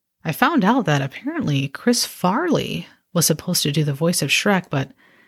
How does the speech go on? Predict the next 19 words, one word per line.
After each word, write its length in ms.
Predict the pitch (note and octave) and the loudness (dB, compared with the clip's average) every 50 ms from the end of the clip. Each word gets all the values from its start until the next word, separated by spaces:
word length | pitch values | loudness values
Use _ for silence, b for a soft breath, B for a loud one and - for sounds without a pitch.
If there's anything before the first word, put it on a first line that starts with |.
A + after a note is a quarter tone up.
| b b | b b
sadly 360 | - - - G3 G3 E3 D#3 | -2 2 4 4 4 4 2
he 140 | C#3+ C3 D3+ | 2 2 0
passed 320 | - D3+ D3+ D3 C#3 - D#3 | 0 0 0 0 2 0 0
away 160 | D3 C#3+ C#3+ | 0 0 0
before 320 | C#3 C#3 C3+ - C#3+ C#3+ | -2 -4 -8 -6 -6 -4
the 100 | C3+ C3+ | -4 -6
film 340 | - - - D#3+ D3+ D3 D3+ | -6 -2 0 0 2 0 0
came 200 | - - D3 C#3 | 0 -2 -2 -2
to 120 | - - | -2 -4
fruition. 680 | C#3+ - C#3+ C#3 C#3+ D3 D3 - D3+ - - D3 D#3 - - _ _ _ _ _ _ _ _ _ _ _ _ b b b b b b b b b b b b - | -6 -6 -4 -2 0 0 2 0 0 -2 -4 -8 -10 -12 -16 _ _ _ _ _ _ _ _ _ _ _ _ b b b b b b b b b b b b -2
In 100 | F#3 F3 | 0 0
two 160 | - - G3 | 2 2 2
thousand 300 | F#3 F3 E3+ E3 E3 D#3 | 4 4 4 4 4 2
and 100 | D#3 D#3 | 2 0
twelve, 640 | - - C#4+ C#4 G#3+ D#3+ D#3 D3+ D#3+ - - - - | 0 2 4 4 4 4 4 2 0 -4 -10 -6 -2
Myers 380 | E3 D3+ D3 C#3+ C#3+ C#3+ - | 2 2 4 4 4 2 0
semi-retired 800 | - D#3+ D3 C#3+ C#3 C#3 C#3 C#3 - - F3+ E3+ D3+ C#3 C3+ B2+ | 0 0 0 0 0 -2 -4 -6 -2 0 0 0 0 -2 -4 -6
from 340 | - - C#3+ - - - E3 - | -6 -8 -8 -6 -8 -10 -12 -12
acting. 520 | - D#3+ D#3 D3+ - - - - - - | -10 -8 -8 -8 -8 -12 -12 -12 -14 -16